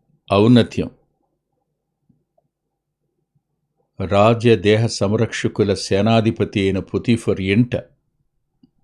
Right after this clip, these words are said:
అతడు ఈజిప్షియనే, అతని ఇంటిలో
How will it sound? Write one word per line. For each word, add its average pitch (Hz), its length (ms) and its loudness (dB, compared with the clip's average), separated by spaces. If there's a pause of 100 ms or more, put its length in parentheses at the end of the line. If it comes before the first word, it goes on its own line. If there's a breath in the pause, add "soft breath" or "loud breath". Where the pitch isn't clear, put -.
(1300)
అతడు 90 420 -6 (800)
ఈజిప్షియనే, 107 800 -2 (1900)
అతని 113 260 2
ఇంటిలో 135 680 0